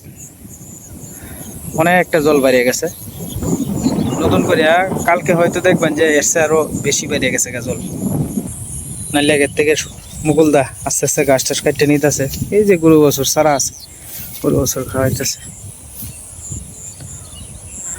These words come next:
আমরা এদিকে প্রাকৃতিক পরিবেশটি আপনার কাছে কেমন লাগে কমেন্টে জানাইবেন। মেলাক্ষণ সময় হয়েছে বাড়ির থেকে বাড়িছি, তো যাই বাড়ির দিকে। দাদা ভাই, দিদি ভাইরা, আমি সকালে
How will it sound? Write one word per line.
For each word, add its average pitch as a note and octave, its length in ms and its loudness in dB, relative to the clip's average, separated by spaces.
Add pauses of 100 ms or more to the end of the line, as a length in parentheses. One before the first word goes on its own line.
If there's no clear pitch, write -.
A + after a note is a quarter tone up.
(840)
আমরা C3 240 0
এদিকে D3 320 2
প্রাকৃতিক D3 500 0
পরিবেশটি D3 440 4
আপনার D3+ 340 2
কাছে D3+ 220 0
কেমন D3 280 4
লাগে C#3+ 260 0
কমেন্টে C3 320 4
জানাইবেন। C3+ 400 2 (600)
মেলাক্ষণ F#3 420 4
সময় G3 220 6
হয়েছে E3 240 4
বাড়ির F3 220 2
থেকে D3+ 220 6
বাড়িছি, D3+ 300 4 (760)
তো - 80 0 (100)
যাই E3 260 6
বাড়ির D#3+ 260 2
দিকে। D3+ 160 4 (220)
দাদা C#3+ 200 6
ভাই, C#3 180 6
দিদি D3 200 0
ভাইরা, C#3+ 220 4 (1160)
আমি F3+ 200 2 (1400)
সকালে G#3 300 4